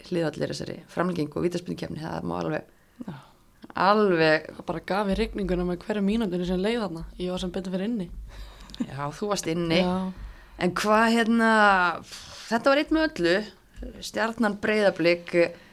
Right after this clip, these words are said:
Speaker 1: nágrannaslagur.
Speaker 3: Já. Það stóð pínu í skýjunum að þe-, þessi leikur færi í vítaspyrnukeppni.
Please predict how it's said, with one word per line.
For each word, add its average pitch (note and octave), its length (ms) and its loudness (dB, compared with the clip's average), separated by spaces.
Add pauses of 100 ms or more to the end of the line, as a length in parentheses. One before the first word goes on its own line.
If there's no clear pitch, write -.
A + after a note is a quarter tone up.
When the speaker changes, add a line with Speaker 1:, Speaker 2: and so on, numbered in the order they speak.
(760)
Speaker 1:
nágrannaslagur. G3+ 1300 6
Speaker 3:
Já. E3+ 180 -8 (500)
Það E3+ 100 -6
stóð F3+ 320 2
pínu F#3 160 2
í F#3 80 2
skýjunum G3 480 2
að F#3 80 2
þe-, G3 340 -4
þessi G3 260 -2
leikur F#3 280 0
færi F#3 240 0
í F3+ 60 2
vítaspyrnukeppni. F3 680 -4